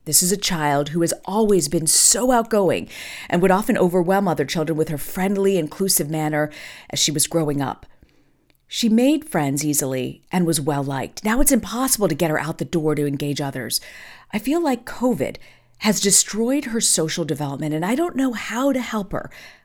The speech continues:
I need her back. Please help me with my kid. It is so painful to watch. A frustrated mom."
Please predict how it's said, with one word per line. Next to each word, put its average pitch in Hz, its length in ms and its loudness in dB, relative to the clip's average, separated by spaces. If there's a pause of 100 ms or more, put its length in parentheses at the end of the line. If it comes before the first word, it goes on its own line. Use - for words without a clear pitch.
(100)
I - 80 -6
need 262 280 4
her 226 140 0
back. 180 440 -4 (420)
Please 262 300 2
help 208 200 0
me 208 120 0
with 190 160 -4
my 160 180 -2
kid. - 380 -8 (400)
It 180 120 -4
is 170 100 -2
so 185 640 4
painful 160 540 -6
to - 200 -10
watch. 127 600 -8 (560)
A 160 40 -2
frustrated 143 720 -4
mom." - 280 -16